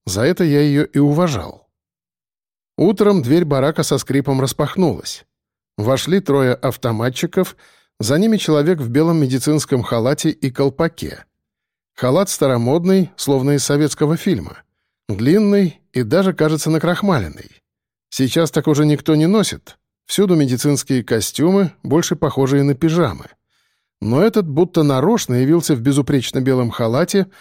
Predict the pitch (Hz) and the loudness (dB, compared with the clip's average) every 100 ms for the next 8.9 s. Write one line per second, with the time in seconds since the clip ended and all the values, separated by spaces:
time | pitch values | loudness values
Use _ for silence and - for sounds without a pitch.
0 | _ _ _ - 143 127 - 120 151 123 | _ _ _ -2 0 0 -2 0 0 0
1 | - 131 - 127 - 180 202 - - _ | -2 -4 -2 -4 -2 0 0 -2 -12 _
2 | _ _ 143 143 127 - 147 123 147 190 | _ _ 0 0 0 0 -2 0 0 0
3 | - - - _ _ - 117 101 135 170 | -2 -12 -16 _ _ -4 -4 0 2 2
4 | 160 156 151 190 160 92 - _ _ _ | 0 -2 0 0 0 -4 -8 _ _ _
5 | _ _ _ _ _ _ _ 131 131 120 | _ _ _ _ _ _ _ 0 0 0
6 | 135 123 185 233 - 202 202 170 185 190 | -2 0 0 0 0 0 0 0 2 2
7 | 170 151 147 170 151 156 147 - 208 123 | 4 2 2 0 0 -2 -2 0 0 0
8 | 127 120 135 147 95 - - - | -2 -2 0 0 -2 -8 -14 -20